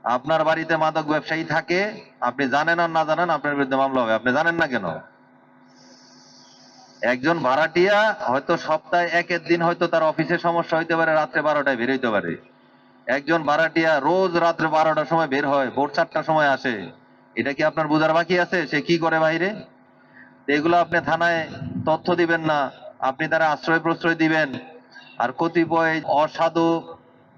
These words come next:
রাজনৈতিক ব্যক্তিবর্গ আছেন, তারা এদের দিয়ে ফায়দা লুটার চেষ্টা করেন। আপনারা কিন্তু এই যে মদতদাতারা আওতায় আসবেন।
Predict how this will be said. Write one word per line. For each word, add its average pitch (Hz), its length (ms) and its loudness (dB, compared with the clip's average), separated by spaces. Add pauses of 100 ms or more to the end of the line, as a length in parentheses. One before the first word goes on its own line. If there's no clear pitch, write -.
(260)
রাজনৈতিক 151 600 0
ব্যক্তিবর্গ 147 520 -2
আছেন, 120 460 -2 (800)
তারা 143 320 2
এদের 139 260 -2
দিয়ে 160 220 0
ফায়দা 131 360 -2
লুটার 135 240 0
চেষ্টা 139 320 -4
করেন। 98 240 -2 (1800)
আপনারা 135 380 0
কিন্তু 156 280 -4
এই 143 140 0
যে 139 100 0
মদতদাতারা 143 720 0
আওতায় 131 460 0
আসবেন। 101 360 0